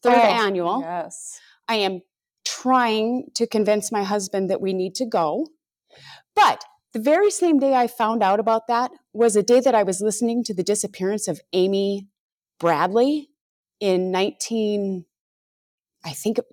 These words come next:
Speaker 1: I think it was ninety-eight, but I could be wrong, so don't quote me. It was off the same cruise line.
Speaker 2: Ugh.
Speaker 1: And I'm sitting here, and they, they, it's totally believed that she was sex trafficked and,
Speaker 2: Oh,
Speaker 1: and
Speaker 2: no.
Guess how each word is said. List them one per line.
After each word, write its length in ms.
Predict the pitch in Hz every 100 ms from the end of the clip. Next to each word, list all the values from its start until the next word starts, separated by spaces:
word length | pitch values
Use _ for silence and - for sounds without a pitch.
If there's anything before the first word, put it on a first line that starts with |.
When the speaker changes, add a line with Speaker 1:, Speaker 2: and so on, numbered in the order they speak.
| _ _ _ _
Speaker 1:
I 60 | 165
think 220 | - 220
it 40 | 269
was 120 | 254
ninety-eight, 460 | 254 240 233 226 208
but 100 | 190
I 80 |
could 180 | 190 190
be 100 | 185
wrong, 180 | 175 160
so 120 | -
don't 160 | 170 -
quote 220 | 190 -
me. 160 | 151 - _ _ _ _ _ _ _ _ _ _ _ _ _ _ _ -
It 140 | 269
was 160 | 294 - - _ _ _ _ -
off 440 | 262 262 - - -
the 80 |
same 260 | 226 254 285
cruise 280 | 294 311 214
line. 360 | 160 156 180 - _ _ _ _ _ _
Speaker 2:
Ugh. 340 | 254 359 175 185 _ _ -
Speaker 1:
And 140 | 247 -
I'm 200 | 233 220
sitting 240 | - 208
here, 160 | 214 -
and 160 | 214 220
they, 80 | -
they, 440 | 165 170 226 - - _ _ 139
it's 260 | 190 -
totally 360 | - 370 359 302
believed 340 | 240 233 220
that 220 | 214 214 -
she 360 | - 226 220
was 680 | 208 208 202 196 190 - - -
sex 320 | - 190 165 -
trafficked 560 | - - - - - - _ _
and, 220 | 202 196
Speaker 2:
Oh, 40 | 190
Speaker 1:
and 220 | 151 190 254
Speaker 2:
no. 240 | 180 190